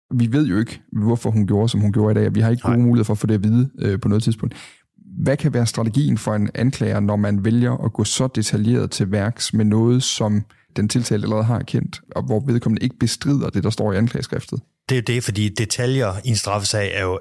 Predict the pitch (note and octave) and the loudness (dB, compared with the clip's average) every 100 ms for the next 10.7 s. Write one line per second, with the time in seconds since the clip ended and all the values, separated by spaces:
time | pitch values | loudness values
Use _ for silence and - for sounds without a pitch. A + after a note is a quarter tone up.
0 | - B2 - G#2 F#2+ E2 G2 G2 - F#2 | -6 -6 -4 -4 -6 -6 -6 -4 -4 -4
1 | - A2+ B2 G#2 F2+ - G2 G2+ F#2+ F2+ | -4 -2 -2 -2 -4 -4 -4 -2 -2 -6
2 | F2+ G2+ G2 - G#2+ G#2+ F2 A#2 F#2+ - | -6 -6 -4 -6 -6 -8 -4 -4 -4 0
3 | C3 G2 G#2 G2+ G2+ G2 G2 F2 - A2+ | -2 -2 -6 -6 -4 -2 -4 -6 -6 -6
4 | F#2+ _ - A#2+ - F#2 F2+ - G2 G#2 | -6 _ -6 -6 -4 -6 -6 -6 -6 -4
5 | G#2 G2+ G#2+ F#2+ F#2 F2+ F#2 F#2+ F#2+ F2 | -4 -4 -4 -2 -4 -4 -4 -4 -4 -6
6 | - _ _ _ - A2 G#2 G2 G2 G2 | -10 _ _ _ -2 0 0 0 -2 -4
7 | G2 B2+ C3+ - C3 F#2 E2 E2 - - | -2 0 0 -2 -4 -4 -8 -12 -6 -2
8 | A#2 G#2 F#2+ A2 A2 G2 F2 A2 A2+ - | 0 -2 -2 -4 -4 -4 -2 0 0 -2
9 | A2+ A2 G2+ - - G2+ F2+ E2+ G2 F#2 | -4 -4 -6 -6 -4 -2 -4 -6 -8 -6
10 | - G2+ G#2 - F#2+ F2 | -4 -4 -4 -4 -4 -4